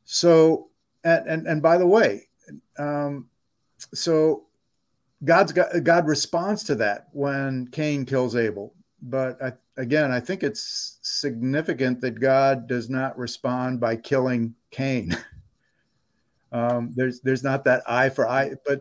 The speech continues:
but God's response is merciful. Um, he banishes Cain, and Cain says, "Oh, I'm, I'm scared. Somebody else might kill me." And,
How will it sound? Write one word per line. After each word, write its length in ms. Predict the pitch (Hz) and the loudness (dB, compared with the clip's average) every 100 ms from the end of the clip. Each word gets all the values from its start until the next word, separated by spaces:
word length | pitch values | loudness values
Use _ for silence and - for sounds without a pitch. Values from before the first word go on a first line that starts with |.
| 135 | -2
but 160 | 139 | -2
God's 320 | 127 139 143 143 | 2 2 2 -2
response 480 | 123 - 139 143 | -6 -4 -4 -4
is 140 | 127 120 | -8 -6
merciful. 720 | 123 139 147 - 107 - _ _ _ _ _ _ _ _ _ _ _ _ | -6 -6 -8 -10 -12 -14 _ _ _ _ _ _ _ _ _ _ _ _
Um, 580 | 117 113 113 113 110 131 _ - | -6 -4 -4 -4 -8 -14 _ -16
he 80 | |
banishes 640 | 127 - 127 151 175 156 - | -8 0 2 4 2 -2 -6
Cain, 540 | - 113 110 127 165 - _ 117 | -4 -4 -2 -4 -6 -14 _ -4
and 280 | 123 123 | -2 -2
Cain 220 | 120 135 131 | -2 -4 0
says, 220 | 123 117 | -2 0
"Oh, 180 | 135 135 | 0 0
I'm, 140 | 127 - | 0 -2
I'm 140 | 127 | -6
scared. 560 | 120 - 131 165 127 107 | -4 2 4 6 2 0
Somebody 340 | 143 143 143 | 0 4 6
else 200 | 143 269 - | 6 6 6
might 220 | 135 120 | 4 4
kill 240 | 131 110 | -2 -2
me." 160 | 107 107 | -4 -6
And, 180 | 113 | -6